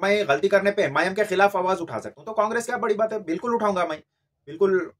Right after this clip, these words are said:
उसके against में जाऊंगा। ये तरीके की, मेरे को मालूम है, अ, रेवंत रेड्डी एक secular है, लेकिन क्या वजह से ऐसी गलती कर रहे हैं? क्या उनको नहीं मालूम या कुछ दूसरी बात है? ये पहले इस पे action लो और जल्द से जल्द इस पे कार्रवाई करो, नहीं बोले तो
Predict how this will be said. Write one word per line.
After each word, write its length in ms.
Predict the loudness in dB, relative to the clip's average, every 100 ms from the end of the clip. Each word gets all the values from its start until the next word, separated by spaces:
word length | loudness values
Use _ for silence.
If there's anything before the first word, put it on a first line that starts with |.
| _
उसके 260 | _ 0 2 2
against 340 | 0 -4 -6
में 80 | -4
जाऊंगा। 360 | -2 0 -4 -4 _ _ _
ये 100 | 0
तरीके 340 | 2 2 2 -2
की, 100 | -4
मेरे 260 | -2 -2
को 80 | 0
मालूम 320 | 0 2 2
है, 300 | 0 -2 -4
अ, 600 | -8 _ _ -20 -14 -12 -14 _ _ _
रेवंत 280 | -6 0 2
रेड्डी 200 | 2 2
एक 120 | 0
secular 340 | 0 -2 4 4
है, 60 |
लेकिन 220 | 4 0 -2
क्या 200 | 2 4
वजह 200 | 4 4
से 120 | 2
ऐसी 180 | 0 -4 -4 -6
गलती 220 | -6 0
कर 120 | 0
रहे 100 | 0
हैं? 80 | 0
क्या 120 | 0
उनको 200 | 0 -2
नहीं 160 | -2 0
मालूम 300 | 0 -2 0
या 100 | -2
कुछ 200 | -2 -10
दूसरी 300 | -10 -10 -2
बात 240 | 0 0
है? 120 | -2 -8 _ _
ये 60 | -6
पहले 280 | 2 4 4
इस 160 | 2
पे 100 | 0
action 280 | -2 -2 -4
लो 260 | -4 -4 -6 _ -8
और 160 | -6
जल्द 200 | -2 -2
से 120 | -2 -2
जल्द 160 | -2
इस 100 | -2
पे 100 | -6
कार्रवाई 300 | -2 0 0
करो, 280 | -4 -8 -10 _
नहीं 120 | -4
बोले 180 | 0 0
तो 140 | 0